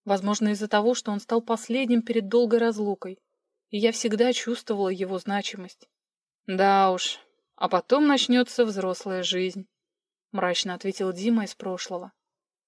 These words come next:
К тому лету он уже сбросил лишние кило, на него даже начали засматриваться местные девушки. Высокий, статный, с синими глазами и пока еще редкой щетиной.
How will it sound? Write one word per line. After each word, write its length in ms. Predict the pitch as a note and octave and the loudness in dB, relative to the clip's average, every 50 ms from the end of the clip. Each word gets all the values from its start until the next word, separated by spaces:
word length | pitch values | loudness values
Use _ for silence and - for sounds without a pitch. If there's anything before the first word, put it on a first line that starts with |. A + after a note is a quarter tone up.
| _ _ _ | _ _ _
К 60 | - | -4
тому 240 | - A#3 A#3+ B3+ C#4 | 0 4 4 4 4
лету 260 | C4+ D#4 E4+ E4 C#4 | 4 2 2 4 4
он 120 | B3 A#3 | 4 4
уже 160 | A#3 A3 A#3 G#3+ | 4 4 2 0
сбросил 500 | G#3 F#3+ G3+ A#3 C4+ C#4 - - A#3 A3 | 0 0 2 2 2 2 2 0 0 2
лишние 400 | G3 G#3 G3+ - - G3 F#3+ F#3 | 2 0 -2 -2 -4 -6 -8 -8
кило, 460 | - - F3+ F3+ F#3 G#3 A#3+ B3 - _ _ _ _ _ _ _ - | -8 -10 -8 -4 -2 0 0 0 -2 _ _ _ _ _ _ _ 0
на 40 | G#3+ | 0
него 220 | G#3 G3 G3 G3+ | 2 2 2 0
даже 240 | G3 G3 F#3+ G3+ G3 | 0 0 0 -2 0
начали 380 | G3 G3+ A3 A3+ - A3 G3+ | 0 0 0 0 0 -2 -2
засматриваться 680 | F#3+ F#3+ F3+ - - G3 F#3+ F#3+ - G3 G3 F#3+ - G#3 | -2 -4 -6 -4 -4 -4 -4 -4 -4 -6 -8 -8 -8 -6
местные 380 | G3 G3 G3 - - G#3 G#3 G3 | -6 -6 -6 -6 -4 -4 -4 -2
девушки. 560 | G3 A3 A3+ G#3 G3 - - - - F3+ - _ _ _ _ _ _ _ _ _ - | -2 0 0 0 -2 -4 -8 -10 -14 -18 -18 _ _ _ _ _ _ _ _ _ -10
Высокий, 580 | F#3+ F#3+ F3+ - - - A3 A#3 A3+ A3+ F#3+ | -8 -6 -6 -4 -2 0 2 2 0 -2 -6
статный, 600 | F3+ - - - G3 G#3+ A#3 A#3 A3 G3 F#3+ F#3+ - _ _ _ _ | -12 -12 -6 -2 0 0 0 0 -4 -8 -10 -10 -14 _ _ _ _
с 100 | - - - | -14 -10 -4
синими 300 | - C4+ C4 B3+ A#3+ A3+ | 0 4 4 6 6 4
глазами 580 | - A3 G3+ G#3 F#3+ F#3+ G#3 A#3+ C4+ B3+ A#3 | 4 2 0 0 -2 0 0 2 4 4 4
и 40 | A3 | 2
пока 240 | A3+ G3 F#3+ - A3 | 2 0 -2 0 0
еще 240 | A#3 A3+ - - G#3 | 0 0 0 -2 -2
редкой 300 | G#3+ G#3 - - G#3+ G#3+ | -2 -2 -2 -2 -6 -6
щетиной. 600 | - - A3+ - - - A3+ A3 G3 F3 E3+ - | -6 -6 -10 -12 -8 -4 -4 -2 -2 -4 -8 -12